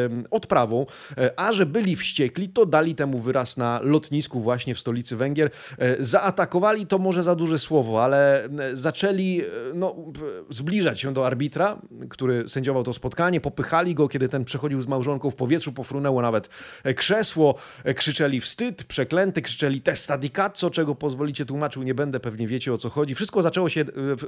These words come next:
od tego, że właśnie zauważyli go na lotnisku i rozpoznali, i później wszystko,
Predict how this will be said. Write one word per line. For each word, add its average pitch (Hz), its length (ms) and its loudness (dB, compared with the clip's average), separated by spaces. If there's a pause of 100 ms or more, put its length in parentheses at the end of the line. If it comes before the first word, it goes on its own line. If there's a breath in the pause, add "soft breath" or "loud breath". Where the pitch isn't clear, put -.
od 131 160 -6
tego, 156 260 2
że 120 120 0
właśnie 117 380 -2
zauważyli 117 480 -2
go 117 100 -2
na 113 100 0
lotnisku 139 500 -4
i 247 100 2
rozpoznali, 165 800 2
i 131 60 -6
później 165 340 0
wszystko, 143 380 -2